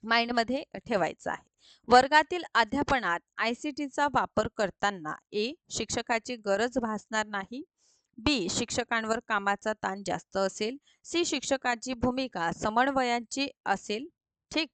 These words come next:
आणि डी आहे शिक्षकाची भूमिका केंद्रस्थानी राहील. आता वर्गात अध्यापनात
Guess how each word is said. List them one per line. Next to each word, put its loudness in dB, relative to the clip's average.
आणि 0
डी -2
आहे 4
शिक्षकाची -6
भूमिका -2
केंद्रस्थानी -2
राहील. -4
आता 2
वर्गात 4
अध्यापनात 0